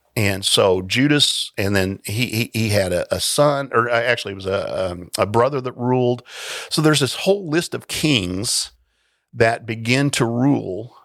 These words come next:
over the people. And again, they were, they were heroes, but there came a point where these kings were no longer acting on the benefit of the people. <laughs> You know,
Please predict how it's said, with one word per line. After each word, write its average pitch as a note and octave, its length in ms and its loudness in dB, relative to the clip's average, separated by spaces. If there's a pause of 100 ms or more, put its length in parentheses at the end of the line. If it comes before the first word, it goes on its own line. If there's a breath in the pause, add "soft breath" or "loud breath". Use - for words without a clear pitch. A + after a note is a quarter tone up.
(160 soft breath)
over A#2+ 600 2 (280)
the G2 140 -4
people. G#2+ 400 0
And G#2 80 2
again, A2 300 0
they G#2+ 120 2
were, G#2 160 -2
they G#2 140 2
were G2 80 -4
heroes, G#2 640 2
but B2 380 0 (200)
there B2 300 -2
came A#3+ 340 -4
a - 80 0
point - 640 -4 (760)
where B2+ 220 4
these B2+ 280 0
kings F#3 480 -2
were A2+ 120 2
no B2 160 2
longer B2 600 2
acting A#2+ 380 2
on A2 120 2
the G2+ 80 0
benefit A#2 500 0
of F#2 80 -4
the F#2 80 -6
people. - 560 -4
<laughs> - 40 -20 (160)
You G#2+ 100 -8
know, G#2+ 40 -8